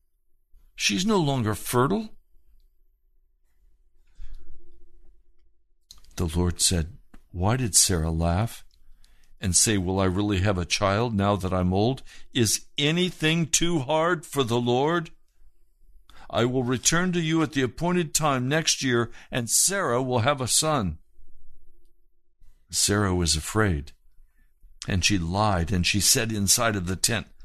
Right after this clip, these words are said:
"I did not laugh." But God answers her,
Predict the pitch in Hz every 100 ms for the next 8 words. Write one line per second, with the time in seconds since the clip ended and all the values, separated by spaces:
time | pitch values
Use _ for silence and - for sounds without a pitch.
0 | - - - 135 123 143 139 165 165 -
1 | 151 135 - - - - - - - -
2 | - - - 147 147 127 190 196 220 220
3 | 185 175 139 135 117